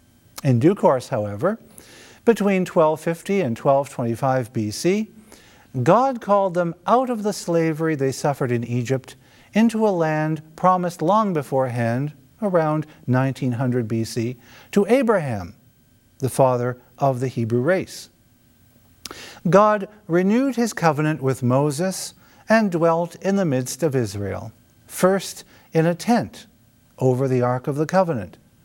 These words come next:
and later in the temple erected by Solomon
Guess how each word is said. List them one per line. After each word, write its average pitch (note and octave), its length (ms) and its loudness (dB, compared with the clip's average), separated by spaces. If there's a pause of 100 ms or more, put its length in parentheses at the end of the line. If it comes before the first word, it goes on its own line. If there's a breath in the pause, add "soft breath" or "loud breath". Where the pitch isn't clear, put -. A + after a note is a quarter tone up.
(340 soft breath)
and B3+ 180 4
later D3 520 0
in E3+ 140 2
the F3 100 2
temple D#3+ 520 -4 (320)
erected B2 480 0
by C3+ 160 2
Solomon C3+ 580 -2